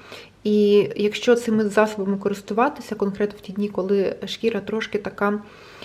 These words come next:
роздратована після пілінгу, або зазвичай, ну, коли хочеться трошечки блиску на обличчі, не на постійній основі, але, тим не менш, дуже раджу вам придбати ці кремчики. Єдине, що якщо у вас шкіра шкільна,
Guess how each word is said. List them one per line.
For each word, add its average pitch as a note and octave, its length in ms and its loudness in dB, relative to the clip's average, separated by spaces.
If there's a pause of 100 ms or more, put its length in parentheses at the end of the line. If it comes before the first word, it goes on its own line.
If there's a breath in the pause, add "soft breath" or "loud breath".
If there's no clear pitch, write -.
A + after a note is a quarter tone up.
(640 loud breath)
роздратована B3+ 920 6
після A3 300 -2
пілінгу, A3+ 400 0
або G#3 600 4 (100)
зазвичай, G#3 720 2
ну, F#3+ 280 -2
коли G3 200 -4
хочеться G3 400 -2
трошечки F#3+ 800 -4
блиску A3+ 560 2
на A3+ 160 2
обличчі, A3 500 0
не A3+ 140 4
на C4 100 4
постійній A#3 440 -2
основі, A#3+ 380 -2
але, G#3+ 260 2
тим G#3 260 -6
не G3+ 60 -4
менш, A#3 340 -2 (320 loud breath)
дуже A#3 240 4
раджу G#3 340 0
вам G3 160 -2
придбати F#3+ 440 -6
ці F#3 180 -12
кремчики. B3 600 -2 (960)
Єдине, A3+ 480 6
що G3 320 -2
якщо G3 320 -2
у G3 40 -2
вас F#3+ 140 -4
шкіра G3 320 0
шкільна, F#3+ 540 -4